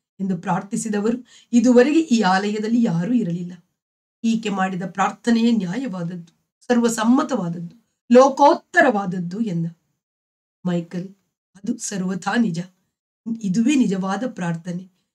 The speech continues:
ಈ ವೃದ್ಧೆಯ ಪ್ರಾರ್ಥನೆಯನ್ನು ಕೇಳಿ ನನಗೂ ಬಹು ಆಶ್ಚರ್ಯವೂ ಆನಂದವೂ ಆಯಿತು" ಎಂದ. ಬಳಿಕ ಆ ಸ್ನಾನಿಕನು ವೃದ್ಧೆಯನ್ನು ಆರ್ನೆಸ್ಟೋವನ್ನು ಹರಸಿ ಕಳಿಸಿಕೊಟ್ಟು ತನ್ನ ಕಾರ್ಯದ ಮೇಲೆ ಹೊರಟು ಹೋದ. ಗಾಡಿಯಲ್ಲಿ ಕುಳಿತು ಮನೆಗೆ ಹಿಂದಿರುಗುವಾಗ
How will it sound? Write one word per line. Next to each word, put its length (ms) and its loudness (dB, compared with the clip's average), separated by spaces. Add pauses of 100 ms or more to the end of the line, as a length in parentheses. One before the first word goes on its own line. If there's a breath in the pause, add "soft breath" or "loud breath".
(140)
ಈ 60 4
ವೃದ್ಧೆಯ 520 2
ಪ್ರಾರ್ಥನೆಯನ್ನು 760 -4
ಕೇಳಿ 200 -10
ನನಗೂ 320 -4
ಬಹು 300 -4
ಆಶ್ಚರ್ಯವೂ 680 -4
ಆನಂದವೂ 600 4
ಆಯಿತು" 380 -6
ಎಂದ. 220 -4 (720)
ಬಳಿಕ 240 -2
ಆ 100 -4
ಸ್ನಾನಿಕನು 880 -10 (1120)
ವೃದ್ಧೆಯನ್ನು 540 2
ಆರ್ನೆಸ್ಟೋವನ್ನು 680 -4
ಹರಸಿ 420 -6 (180)
ಕಳಿಸಿಕೊಟ್ಟು 600 -2
ತನ್ನ 280 -8
ಕಾರ್ಯದ 320 -4
ಮೇಲೆ 240 -6
ಹೊರಟು 340 -4
ಹೋದ. 200 -6 (960)
ಗಾಡಿಯಲ್ಲಿ 500 2
ಕುಳಿತು 300 0
ಮನೆಗೆ 260 -2
ಹಿಂದಿರುಗುವಾಗ 640 -2